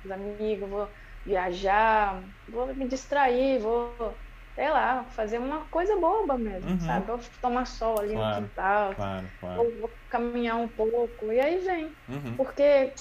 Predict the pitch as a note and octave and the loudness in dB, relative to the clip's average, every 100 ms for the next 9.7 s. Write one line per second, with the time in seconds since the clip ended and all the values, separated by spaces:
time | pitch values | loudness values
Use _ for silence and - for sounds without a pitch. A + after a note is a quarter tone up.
0 | - D4 E4 F#4 D#4 C4+ C4+ B3+ B3+ - | -8 -6 -2 0 2 4 4 2 0 -4
1 | A3 A3 C4+ C#4 C#4+ - - - - A3 | -4 -2 -2 -2 -6 -8 -18 -18 -6 2
2 | B3+ C#4 C#4+ C4 A#3+ A#3 A#3 - A#3 A3 | 2 2 2 4 4 2 -2 -6 -8 -6
3 | A3+ - A#3 A3+ A3 G3+ F#3+ G3 A#2 A#2 | -6 -6 -8 -6 -6 -6 -10 -10 -8 -6
4 | G#2 G#2 - G2 G3 G#3 G#3+ A3+ A#3 C4 | -8 -10 -10 -4 -2 -2 0 -2 -2 0
5 | A#3+ A#3+ B3 B3 B3 A#3+ A3+ B3+ C4 C4+ | 2 4 4 2 2 2 0 -2 -2 0
6 | C#4 C#4 C#4 C4 B3+ - - - - - | 0 -2 -4 -6 -8 -12 -18 -18 -18 -14
7 | G#3+ A3+ A#3 B3 B3 A#3+ - A#3+ A#3+ B3+ | -4 -2 0 0 0 0 -2 -2 -2 -2
8 | - A#3 A#3+ A3+ G#3 F#3+ F#3 G3 - - | -2 2 2 0 -6 -10 -12 -14 -14 -8
9 | C3 B2 - - - - G#2+ | -8 -8 -12 -18 -10 -6 -6